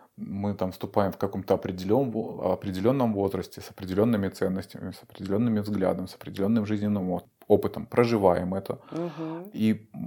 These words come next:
Speaker 1: потом в кризисе мы можем оказаться, конечно, уже в совершенно другом возрасте, с другими взгляды-, с д-, с другими взглядами, с другими ценностями. И, может быть, это как раз то место, э, где люди могут передоговориться.
Speaker 2: Да, и качество отношений реально может стать
Speaker 1: Мгм.
Speaker 2: другим.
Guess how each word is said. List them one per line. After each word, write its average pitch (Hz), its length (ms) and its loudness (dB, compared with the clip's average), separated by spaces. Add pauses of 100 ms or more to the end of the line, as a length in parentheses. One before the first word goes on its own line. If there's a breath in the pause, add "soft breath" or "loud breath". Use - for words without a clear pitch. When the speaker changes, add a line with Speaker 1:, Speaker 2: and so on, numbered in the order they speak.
(100)
Speaker 1:
потом 123 320 6
в - 80 -10
кризисе 131 440 -2
мы 117 100 2
можем 113 320 2
оказаться, 110 380 2
конечно, 113 320 -2
уже 104 140 -2
в - 40 -8
совершенно 104 420 2
другом 104 360 2
возрасте, 104 480 0
с 92 40 -6
другими 95 360 0
взгляды-, 101 420 2 (260)
с 87 40 -12
д-, - 180 -16
с 95 100 -8
другими 110 560 8
взглядами, 98 460 8
с 92 40 -4
другими 101 360 2
ценностями. - 640 0 (360 loud breath)
И, - 80 -4
может 110 320 8
быть, 110 300 2 (240 loud breath)
это 104 140 -2
как 104 160 0
раз 101 200 8
то 107 280 6
место, 107 760 6
э, 85 220 -2
где 95 440 0 (200 loud breath)
люди 107 240 2
могут 101 340 4
передоговориться. 101 920 2
Speaker 2:
Да, 233 220 6
и 165 140 2
качество 220 540 -2
отношений 175 560 0
реально 160 320 2
может 143 380 -4
стать 147 220 -4
Speaker 1:
Мгм. 139 120 0
Speaker 2:
другим. 120 360 0